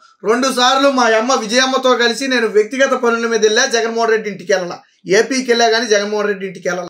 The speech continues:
ఒకసారి మాత్రం కార్డు ఇవ్వడానికి జగన్మోహన్ రెడ్డి ఇంటికి వెళ్ళి, అది కూడా నేను ఒక్కదాన్నే. మరి నా భర్త నేను కలిసి ఎప్పుడు వెళ్ళామని ఓపెన్ సవాల్ ఇసిరితే వైసీపీ నేతలు నోరు మూసుకున్నారు. అంటే బెడిసి కొట్టింది. అంటే జగన్మోహన్ రెడ్డి ఇలాంటి కథలు చెప్పమంటే చెప్తాడు,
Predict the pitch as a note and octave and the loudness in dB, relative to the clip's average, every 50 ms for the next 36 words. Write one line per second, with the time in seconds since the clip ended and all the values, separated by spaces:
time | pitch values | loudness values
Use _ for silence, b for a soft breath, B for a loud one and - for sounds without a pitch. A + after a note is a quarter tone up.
0 | - F3+ F#3+ G#3+ G#3+ C4 B3+ A#3 B3 B3+ C#4+ C#4+ C#4+ C#4 C#4 C4 C4 - C#4 C#4 | -2 0 0 2 2 2 2 4 2 4 4 2 2 2 2 0 2 4 4 4
1 | D4 C#4 - - A3 A#3+ C#4+ C#4+ C#4 D4 C#4 C4+ C#4 C4 C4 B3 D4 C4+ C4+ C4 | 4 2 2 0 2 2 2 2 2 2 2 2 2 2 0 0 -2 0 0 0
2 | B3+ B3+ B3+ B3+ B3+ A#3+ A#3+ A#3 G#3+ G#3 A3 G3+ F#3 A3 A#3 C4 B3 G#3+ G#3 G#3+ | 0 0 0 -2 0 0 0 0 0 -2 -6 -6 -6 -4 -2 0 0 0 0 -2
3 | A3+ A#3 A#3 A#3+ A3 G3 F#3 E3+ - G3+ F3+ F3+ E3+ E3 E3 E3+ - _ _ _ | -4 -4 -6 -6 -6 -6 -8 -8 -8 -8 -8 -8 -8 -10 -12 -18 -20 _ _ _
4 | _ _ _ _ - E3 E3 E3+ F3+ E3+ E3+ F#3+ G3 G3 - A#3 A3+ A#3 A#3 A3+ | _ _ _ _ -14 -12 -10 -8 -8 -6 -4 -4 -6 -4 -2 0 0 2 2 0
5 | A3 G#3+ G#3+ G#3+ G3+ G3 G3 G3 G3 - G#3+ G#3+ G#3 G#3+ G#3+ G#3 G#3 A3 A#3 G#3+ | 0 0 0 0 0 0 -2 -4 -2 0 0 2 2 2 0 0 0 0 2 2
6 | G3 G#3+ G#3 A3+ A#3 A3 A3+ G#3 G3 G3 F#3+ F3+ F3 - - F#3 E3+ - A3+ C4 | 2 2 2 2 -2 0 -2 0 0 0 0 0 -2 -6 -8 -10 -2 2 2 4
7 | C4+ C#4 C#4 B B B B B - G3 A3 B3 B3+ C#4 - - C4 B3 A#3 A3+ | 4 2 0 B B B B B -2 0 0 0 0 -4 -6 -6 -4 -2 -2 0
8 | A3+ A3+ G#3+ G#3 G3+ G#3+ A#3 B3 A#3 A3 G3+ F3+ E3+ - - E3 E3+ E3+ F#3+ G#3+ | 0 0 -2 0 4 4 4 4 2 0 -4 -8 -10 -12 -14 -12 -8 -6 -2 -2
9 | A#3+ B3+ C4 B3 C#4 C4+ B3+ C4 A#3 B3 G#3+ - F3 D3 A#2+ - _ _ _ _ | -2 0 4 4 4 4 2 2 2 2 2 2 -2 -8 -10 -16 _ _ _ _
10 | b b b b b b b - - - F#3+ A3+ C#4 D4+ C4+ G3 A3 A#3 C4+ C#4+ | b b b b b b b -16 -4 -2 2 2 4 4 4 4 2 2 2 2
11 | C#4+ C#4+ D4 C#4+ C#4 C4+ B3+ C4+ C#4 C#4 C#4 C4 - A#3+ A#3+ C#4 D4 C#4 C#4 C#4 | 2 2 2 2 2 4 4 4 4 4 2 0 0 2 2 4 4 4 2 0
12 | C#4 C4+ C#4 C#4 C#4 C4 A3 A3+ A#3 A#3 - C#4 B3+ G#3+ F3 D3 | 2 0 2 2 2 2 2 0 0 0 0 0 0 0 -2 -4